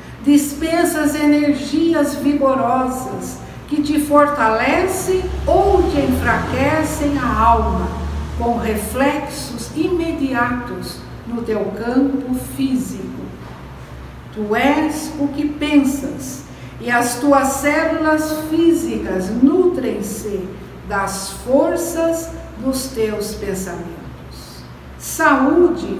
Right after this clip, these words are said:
ou doença são estados de alma materializados pela força do pensamento.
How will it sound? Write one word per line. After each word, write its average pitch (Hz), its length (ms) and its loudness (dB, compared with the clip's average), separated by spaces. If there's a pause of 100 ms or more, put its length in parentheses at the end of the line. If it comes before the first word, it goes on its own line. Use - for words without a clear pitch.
ou 302 260 0
doença 269 680 2 (340)
são 320 320 2
estados 302 760 2
de 294 160 6
alma 269 580 4
materializados 285 2250 2 (320)
pela 226 320 2
força 311 960 0
do - 640 -6
pensamento. 190 720 -2